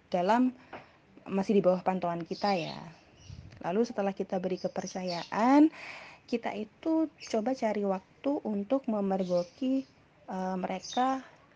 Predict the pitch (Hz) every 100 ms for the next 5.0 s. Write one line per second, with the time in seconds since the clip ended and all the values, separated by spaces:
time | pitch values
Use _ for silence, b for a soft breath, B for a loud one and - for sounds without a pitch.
0 | _ - 202 190 202 220 226 208 185 185
1 | 180 175 208 - 240 302 294 277 254 226
2 | 220 202 220 185 190 185 - 165 160 -
3 | - 185 220 254 B B B B B -
4 | 233 233 226 214 185 175 170 170 170